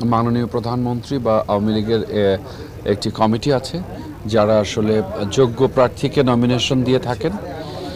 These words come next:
So, আহ, সে জায়গা থেকে, আহ, তারা অবশ্যই যাকে যোগ্য মনে করবেন, তাকে নমিনেশন দেবেন। সেটা যে একসময় খুব সাধারণ মানুষ ছিলাম, এরপরে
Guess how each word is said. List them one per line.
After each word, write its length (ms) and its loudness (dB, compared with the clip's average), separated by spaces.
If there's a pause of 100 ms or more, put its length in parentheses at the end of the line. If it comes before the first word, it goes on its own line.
(380)
So, 40 6
আহ, 460 6
সে 240 4
জায়গা 300 4
থেকে, 400 -2
আহ, 1160 2 (100)
তারা 380 6
অবশ্যই 540 4
যাকে 320 4
যোগ্য 340 2
মনে 240 6
করবেন, 420 2 (440)
তাকে 260 4
নমিনেশন 600 2
দেবেন। 260 0
সেটা 500 2 (120)
যে 280 -2
একসময় 600 0 (1120)
খুব 140 0
সাধারণ 360 4
মানুষ 300 0
ছিলাম, 300 -2 (720)
এরপরে 600 4